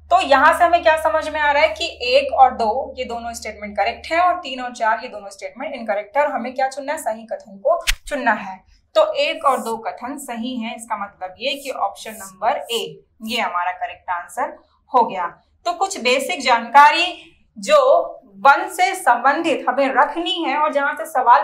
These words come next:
पूछे जाते हैं, हमने सबकी चर्चा कर ली। हमने देखा कि छत्तीसगढ़ का क्षेत्रफल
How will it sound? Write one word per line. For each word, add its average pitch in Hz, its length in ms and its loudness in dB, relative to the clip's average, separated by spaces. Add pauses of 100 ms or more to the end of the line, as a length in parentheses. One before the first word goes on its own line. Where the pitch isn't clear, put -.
पूछे 349 300 -6
जाते 214 360 2
हैं, 302 340 -6 (300)
हमने 277 240 6
सबकी 302 280 0
चर्चा 233 320 0
कर 285 220 2
ली। 349 280 -2 (240)
हमने 277 240 6
देखा 359 340 6
कि 381 140 -2
छत्तीसगढ़ 330 520 2
का 349 80 6
क्षेत्रफल 339 720 4